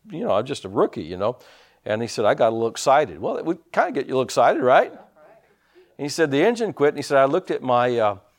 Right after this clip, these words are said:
instructor and I said, 'What are we gonna do now?'" He said he had a newspaper in his hand. He said he hit me with it. Bam. He said, "We're gonna land." Isn't that revelation? You're coming down.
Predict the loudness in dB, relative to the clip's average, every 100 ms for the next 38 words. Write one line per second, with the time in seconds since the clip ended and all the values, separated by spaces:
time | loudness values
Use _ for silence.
0 | _ _ -8 -8 -2 0 0 -4 -8 -6
1 | -4 -4 -4 -2 2 4 4 2 2 0
2 | 0 0 0 -4 -4 -6 -4 0 0 0
3 | -4 -4 -6 -6 -10 -8 -8 -8 -10 -6
4 | -2 -2 -2 -10 -12 -14 _ -2 0 -2
5 | -8 -20 _ _ _ _ _ -8 -2 0
6 | 2 4 4 2 -2 -10 _ _ _ _
7 | _ _ _ _ _ _ _ _ _ _
8 | _ _ _ _ _ _ _ _ _ _
9 | _ _ _ _ _ 0 4 6 6 6
10 | 4 4 -6 -10 _ _ _ _ _ _
11 | _ _ _ _ _ _ _ _ _ _
12 | _ _ _ -6 -4 0 0 2 4 4
13 | 4 0